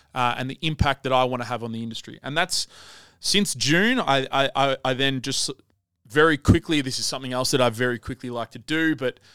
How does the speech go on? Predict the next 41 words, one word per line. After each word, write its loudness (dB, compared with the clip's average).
um, -2
I -4
just -10
created 4
this, -2
like, 0
June -2
development 2
offer. 0
Um, -2
and -4
for -4
the -2
people 2
that -2
came 0
to -4
that, 4
I 2
had -2
Darren 2
McGuinness -2
in -2
there, 2
which -4
was -6
awesome. 0
Dermo, 6
hopefully 0
you're 2
listening -2
to -8
this, 0
but -6
he's 2
another 4
one 4
that -2
sort 4
of 2
just -2